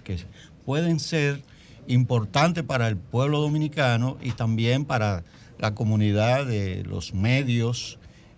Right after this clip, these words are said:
eh, de comunicación que nos van a ayudar a este tema. La situación actual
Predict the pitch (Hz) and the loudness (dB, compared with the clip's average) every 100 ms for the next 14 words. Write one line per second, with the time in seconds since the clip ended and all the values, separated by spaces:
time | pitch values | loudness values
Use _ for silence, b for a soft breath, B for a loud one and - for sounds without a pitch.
0 | - - 104 101 101 104 104 127 147 143 | -10 -4 -2 -2 -2 -4 -2 0 0 0
1 | 151 156 147 147 135 113 107 - 113 123 | -2 0 0 0 -2 -4 -4 -4 0 2
2 | 117 107 107 104 101 - 104 107 - 92 | 0 0 0 0 -2 -6 -6 -6 -8 -6
3 | 92 101 107 117 117 110 B B B B | -6 -6 -2 0 0 -2 B B B B
4 | - 143 127 139 127 156 175 202 175 - | -6 -4 -2 0 2 2 2 0 -4 -4
5 | 160 135 120 110 - | 2 4 4 2 -6